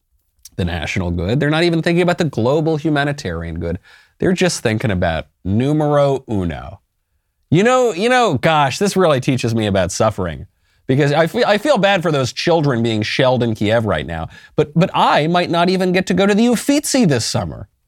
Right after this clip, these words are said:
Can you, you know, it's suffering, right? Hey, ain't that, ain't that just the way suffering works? And when you want to protect yourself, not even just your physical self, but your, your identity, I strongly recommend you check out LifeLock.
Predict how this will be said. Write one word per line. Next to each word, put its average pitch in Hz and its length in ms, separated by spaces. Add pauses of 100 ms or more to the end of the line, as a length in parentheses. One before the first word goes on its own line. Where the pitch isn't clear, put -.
(760)
Can - 120
you, 214 120
you 190 180
know, 190 160
it's - 300
suffering, 113 500
right? 147 360 (760)
Hey, 160 400
ain't 208 220
that, 202 240
ain't 202 160
that 208 140
just 175 200
the 165 80
way 139 140
suffering 120 480
works? 113 480 (480)
And 123 100
when 143 140
you 202 80
want 196 140
to 143 60
protect 113 360
yourself, 113 480
not 120 160
even 113 120
just 98 140
your 87 60
physical 95 400
self, 76 260
but - 160
your, 85 200 (300)
your 202 200
identity, 117 580 (680)
I - 40
strongly 104 380
recommend 87 380
you 87 60
check 90 200
out 80 120
LifeLock. 87 640